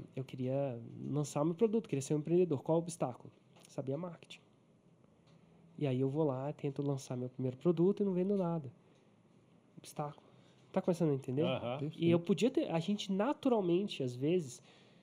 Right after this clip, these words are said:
Speaker 1: filtra todos os obstáculos da nossa história, mas exatamente são os obstáculos que mantêm as pessoas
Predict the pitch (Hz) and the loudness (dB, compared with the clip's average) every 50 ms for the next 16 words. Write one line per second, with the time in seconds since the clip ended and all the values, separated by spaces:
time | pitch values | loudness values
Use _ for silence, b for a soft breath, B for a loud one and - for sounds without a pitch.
0 | b b _ - - 190 180 - 180 165 165 - - 196 196 196 196 185 175 165 | b b _ -2 0 0 2 2 2 0 0 2 6 8 10 10 10 8 6 2
1 | 151 156 151 139 - - - 147 143 - - 135 131 135 131 131 131 131 - - | 2 2 0 0 0 -2 -2 -2 -2 -2 -4 -4 -2 -2 0 -2 -2 -4 -8 -14
2 | - - 123 120 120 120 127 135 139 143 143 135 127 127 127 175 190 240 - - | -10 -8 -8 -6 -6 -6 -6 -6 -4 -4 -4 -4 -6 -4 -4 -2 -2 -2 0 0
3 | 226 202 190 196 190 - - - 170 160 143 151 143 143 - - - 147 151 - | 2 2 2 2 0 -2 -4 -2 -2 0 0 0 -2 -2 -4 -6 -6 -6 -6 -8
4 | - - - - - 165 160 156 151 143 - 143 147 151 - - 143 135 - - | -10 -16 -12 -6 -4 -2 0 -2 -2 -2 -4 -4 -4 -6 -6 -8 -8 -10 -6 -6
5 | 143 151 151 - | -4 -4 -4 -6